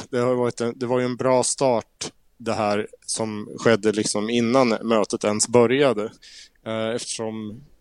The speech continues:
ja, tjugonio av trettioen medlemsländer har ratificerat Sveriges ansökan och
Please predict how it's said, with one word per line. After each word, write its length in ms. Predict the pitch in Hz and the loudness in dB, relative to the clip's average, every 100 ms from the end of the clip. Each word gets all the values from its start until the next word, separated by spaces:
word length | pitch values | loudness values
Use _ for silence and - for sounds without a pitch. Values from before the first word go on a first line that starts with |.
| - | 0
ja, 220 | 123 95 92 - | 2 2 0 -12
tjugonio 460 | - 123 120 113 117 | -6 -2 0 2 2
av 80 | 110 | 2
trettioen 480 | 123 110 117 113 | -2 0 0 0
medlemsländer 680 | 113 107 104 107 - 107 107 | 2 2 0 -4 -4 -2 0
har 220 | 107 123 | 4 6
ratificerat 640 | 143 - - 113 107 104 - | 4 2 -4 -4 0 0 0
Sveriges 340 | 107 104 98 | 0 0 0
ansökan 680 | 107 107 110 110 - 107 107 | -2 -2 -2 -2 -4 -4 0
och 360 | 104 107 101 | 2 2 0